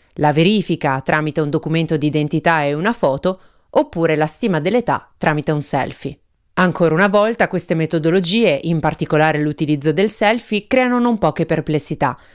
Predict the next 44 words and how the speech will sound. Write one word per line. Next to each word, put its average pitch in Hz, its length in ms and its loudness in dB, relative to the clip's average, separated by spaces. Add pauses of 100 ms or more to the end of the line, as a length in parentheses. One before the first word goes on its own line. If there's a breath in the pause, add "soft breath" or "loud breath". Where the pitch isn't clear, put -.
(160 soft breath)
sia 285 340 2
all'interno 165 480 0
della 147 220 2
politica 160 680 -2
che 185 140 0
dell'opinione 151 580 0
pubblica. 135 580 -6 (360)
In 143 140 -4
questo 151 280 0
contesto 220 540 0
è 185 40 0
da 165 120 0
notare 170 420 0
che - 80 -6
è 160 40 -2
in 156 60 -4
fase 170 260 0
di 190 100 -2
sviluppo 233 480 0
un'applicazione 196 640 0
europea 165 480 2
per 170 160 0
la 160 100 0
verifica 151 400 -2
dell'età. 139 460 -2 (180 soft breath)
Questa 147 320 -4
sarà 151 300 2
però 156 240 0
testata 160 420 0
in 160 100 0
Francia 165 380 -2
la 143 100 0
prossima 160 360 0
estate 151 600 -2
e - 80 -2
non 175 140 2
sarà 156 160 2
in 151 140 0
vigore 147 380 0
prima 147 220 0
della 165 200 0
fine 131 260 -4
del 139 140 -2
duemilaventisei. 147 1120 0